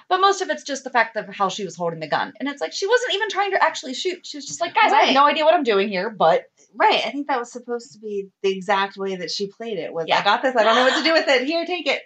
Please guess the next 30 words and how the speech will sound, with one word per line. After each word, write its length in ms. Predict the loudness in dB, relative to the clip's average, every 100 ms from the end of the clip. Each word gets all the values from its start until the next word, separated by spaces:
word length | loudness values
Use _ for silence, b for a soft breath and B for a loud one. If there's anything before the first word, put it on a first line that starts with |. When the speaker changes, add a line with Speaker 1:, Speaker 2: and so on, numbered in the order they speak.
| _
Speaker 2:
Go 100 | -2
ahead." 240 | 0 0 -4 _ _ _ 0
Speaker 1:
And 80 | 2
Holly. 600 | 6 8 8 6 2 -4 _ _ _
Speaker 2:
She's 380 | -12 -8 -8 -8
still 280 | 2 4 4
alive, 520 | 4 4 4 2 0
which 260 | -6 -8 -8
we 120 | -10
kind 320 | -6 -4 -2
of 80 | -2
knew. 640 | -2 0 0 0 0 -4 _
Speaker 1:
We 120 | -10 -10
totally 400 | -8 -10 -12 -18
knew. 240 | -20 -20 _ -6
Speaker 2:
<laughs> 400 | -6 _ -14 -14 _ _ 4
But 380 | 4 6 2 -6 _
she's 240 | -18 -12
not 180 | -4 0
out 340 | 2 2 2 -6 _ -20
of 80 | -16
danger 380 | -16 -16 -12 0
Speaker 1:
But 140 | 2
Speaker 2:
yet. 140 | 2 -2 -4
Speaker 1:
it's 160 | -6 0
Emma 140 | 0 0
Samms. 380 | -2 -8 -8 _ _
Speaker 2:
Yes. 140 | -10 -10 _ _
Well, 220 | -8 -8
you 80 | -10